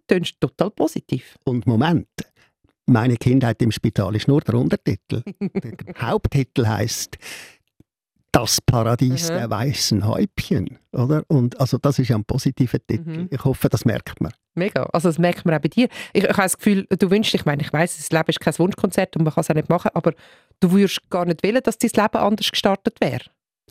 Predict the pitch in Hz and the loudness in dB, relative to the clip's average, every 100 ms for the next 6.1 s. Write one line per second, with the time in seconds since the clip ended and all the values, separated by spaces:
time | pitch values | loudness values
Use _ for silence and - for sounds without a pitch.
0 | - - - _ - 123 185 202 175 165 | -14 -14 -16 _ 4 4 4 4 4 4
1 | 135 151 214 180 175 165 165 139 120 123 | 4 2 2 2 4 2 4 2 2 2
2 | 110 135 196 - - 147 147 185 143 139 | 2 2 0 -2 0 2 0 -2 -2 -4
3 | - 139 151 101 - 139 127 - 135 175 | -2 2 2 2 0 2 2 2 2 4
4 | 175 156 - 139 131 - 160 151 156 160 | 4 4 4 4 4 4 2 4 4 2
5 | - 202 196 107 - - 135 127 117 127 | 4 4 4 4 0 2 2 4 2 2